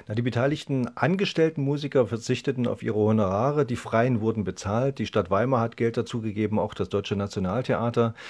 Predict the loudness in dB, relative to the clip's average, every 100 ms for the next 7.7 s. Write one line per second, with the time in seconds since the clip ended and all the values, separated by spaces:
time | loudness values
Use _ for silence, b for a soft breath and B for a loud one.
0 | B B -4 2 6 4 4 2 2 0
1 | 2 2 2 0 -6 -4 -2 -2 -6 0
2 | 2 2 -2 0 0 2 2 0 0 2
3 | 2 2 2 0 0 0 -4 -10 -2 -2
4 | -2 -10 -6 -2 -2 -2 -4 -4 -12 -8
5 | -4 2 4 6 4 2 0 4 4 2
6 | 0 -4 -2 -2 0 0 0 0 0 2
7 | 0 0 -2 -2 0 0 0